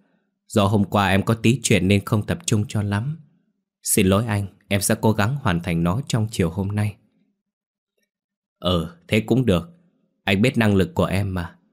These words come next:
Nên, à, thấy lạ thôi chứ không có chê bai gì đâu. Cố gắng nhá."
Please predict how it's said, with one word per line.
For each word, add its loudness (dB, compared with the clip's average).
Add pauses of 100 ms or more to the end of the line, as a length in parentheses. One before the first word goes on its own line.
(360)
Nên, 4
à, 2
thấy 0
lạ -2
thôi -4
chứ 4
không 0
có 0
chê 0
bai -2
gì -2
đâu. -2 (640)
Cố 2
gắng -2
nhá." 0